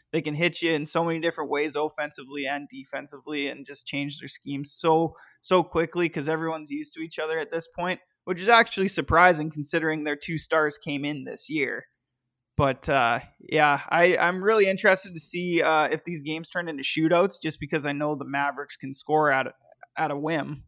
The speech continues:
It's incredible, actually. But, uh, the Clippers have all of those players that they can throw at them on D, so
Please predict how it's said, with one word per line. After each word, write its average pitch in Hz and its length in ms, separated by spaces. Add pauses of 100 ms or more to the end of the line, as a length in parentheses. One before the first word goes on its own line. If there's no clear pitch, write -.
It's 151 260
incredible, 147 580
actually. 139 520 (840)
But, 151 360
uh, 139 460 (320)
the 165 80
Clippers 175 400
have 147 460 (140)
all 160 280
of 156 80
those 156 180
players 151 400
that 147 140
they 147 100
can 135 140
throw 143 240
at 143 160
them 139 120
on 139 200
D, 135 340
so 139 380